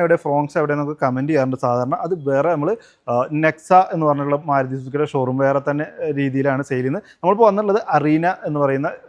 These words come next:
രൂപത്തിൽ ഒരു എട്ടോളം മോഡൽസ് വിൽക്കുന്ന ഒരു ഷോറൂമിലാണ്. അപ്പോൾ അങ്ങനെ രണ്ട് രീതിയിൽ, രണ്ട് ടൈപ്പ് ഡീലർഷിപ്പിലാണ് Maruti-യുടെ വാഹനങ്ങൾ വിൽക്കുന്നത്. ആ, ഒരുപാട് പേർക്ക് അറിയുന്നുണ്ടാവും,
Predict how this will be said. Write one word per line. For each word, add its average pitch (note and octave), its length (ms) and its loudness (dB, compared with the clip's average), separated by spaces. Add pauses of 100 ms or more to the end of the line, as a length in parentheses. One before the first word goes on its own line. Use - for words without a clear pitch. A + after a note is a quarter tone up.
രൂപത്തിൽ C#3 300 0 (260)
ഒരു E3+ 120 2
എട്ടോളം E3+ 380 4
മോഡൽസ് C#3 300 2
വിൽക്കുന്ന C3 280 -2
ഒരു A#2 80 -12
ഷോറൂമിലാണ്. A#2+ 480 0
അപ്പോൾ C#3+ 120 -2
അങ്ങനെ G#3+ 120 -4 (300)
രണ്ട് E3+ 260 2
രീതിയിൽ, C3 280 2
രണ്ട് C#3+ 140 -2 (220)
ടൈപ്പ് D#3+ 280 0
ഡീലർഷിപ്പിലാണ് C#3+ 540 0 (100)
Maruti-യുടെ B2 320 -6 (280)
വാഹനങ്ങൾ C3 280 -2 (100)
വിൽക്കുന്നത്. C3+ 320 -4 (320)
ആ, A#2 40 -6 (120)
ഒരുപാട് C#3 260 4
പേർക്ക് D#3 200 4
അറിയുന്നുണ്ടാവും, E3 440 2